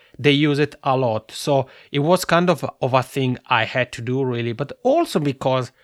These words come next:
I wanted to be able, you know, to really, uh, experience, or, you know, if you, if you live in a place, I think it's important to try to immerse yourself as deep as possible, and being able to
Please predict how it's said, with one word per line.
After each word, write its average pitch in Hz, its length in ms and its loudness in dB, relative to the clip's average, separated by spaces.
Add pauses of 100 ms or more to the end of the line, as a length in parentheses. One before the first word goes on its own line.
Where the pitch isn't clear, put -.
(200)
I 143 120 4
wanted 190 320 2
to 143 80 -2
be 123 180 -2
able, 120 280 -2
you 185 60 0
know, 143 140 0
to 127 180 -8
really, 131 380 -2 (520)
uh, 127 320 -2
experience, 143 1300 -2
or, 147 220 -2
you 254 100 2
know, 202 100 6
if 185 280 2
you, 208 140 4
if 190 200 0
you 190 100 4
live 190 260 2
in 220 100 2
a 208 60 2
place, 165 500 -2
I 127 60 -2
think 131 240 -2
it's 131 160 -4
important 131 480 -2
to 131 80 -6
try 117 300 0
to 123 320 -6 (480)
immerse 131 460 2
yourself 120 720 -2 (360)
as 123 240 2
deep 127 260 -2
as 127 160 -2
possible, 147 640 -4 (320)
and 131 280 2
being 165 240 2
able 139 400 0
to 131 320 -2